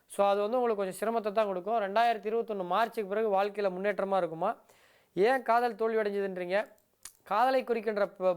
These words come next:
புதனே வந்து உங்க ஜாதகத்துல ஸ்தம்பனமாயி, அ-, அதாவது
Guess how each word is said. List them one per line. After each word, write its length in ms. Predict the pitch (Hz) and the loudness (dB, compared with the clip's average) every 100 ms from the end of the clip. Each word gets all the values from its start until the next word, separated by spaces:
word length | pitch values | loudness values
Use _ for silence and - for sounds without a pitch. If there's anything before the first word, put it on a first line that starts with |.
| 170 | 0
புதனே 300 | 208 247 247 | 0 0 0
வந்து 600 | 220 220 226 202 170 143 _ _ _ | 0 2 2 2 0 -4 _ _ _
உங்க 220 | - 202 202 | -6 -2 2
ஜாதகத்துல 840 | 208 226 220 214 214 202 156 139 _ _ _ _ _ | 2 2 0 0 2 2 -2 -6 _ _ _ _ _
ஸ்தம்பனமாயி, 880 | - - 214 247 262 247 226 214 247 | -20 -4 -2 2 2 2 2 2 2
அ-, 340 | 202 190 175 | 2 2 0
அதாவது 600 | 175 190 208 214 247 - | 2 2 4 2 -2 -8